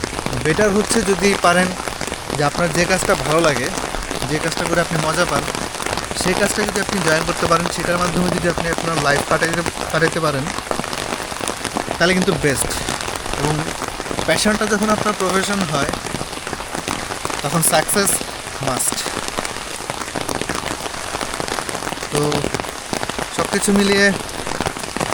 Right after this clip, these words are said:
অনেকে হয়তো আমরা, আহ, গ্রামে থাকাটাকে মনে করি যে এটা লজ্জার কারণ,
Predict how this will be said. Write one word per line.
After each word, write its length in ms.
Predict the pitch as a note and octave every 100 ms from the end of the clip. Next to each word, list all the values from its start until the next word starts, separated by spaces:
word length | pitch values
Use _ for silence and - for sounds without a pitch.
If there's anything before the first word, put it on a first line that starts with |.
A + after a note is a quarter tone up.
| -
অনেকে 300 | D#3 F3 F3
হয়তো 380 | F#3 F#3 F3+ F#3
আমরা, 340 | F3+ F3 F3+
আহ, 1700 | F3 - - - - - - - - - - - - - B2 B2 B2
গ্রামে 320 | A#2+ D#3+ F#3 G3
থাকাটাকে 640 | - - G3+ G3+ G3+ F3+ D3+ F3 - - - - - - - - - -
মনে 160 | D#3+ E3+
করি 180 | E3+ E3
যে 120 | E3+
এটা 120 | F3
লজ্জার 340 | D#3 D#3+ G3+
কারণ, 200 | G3+ C#3+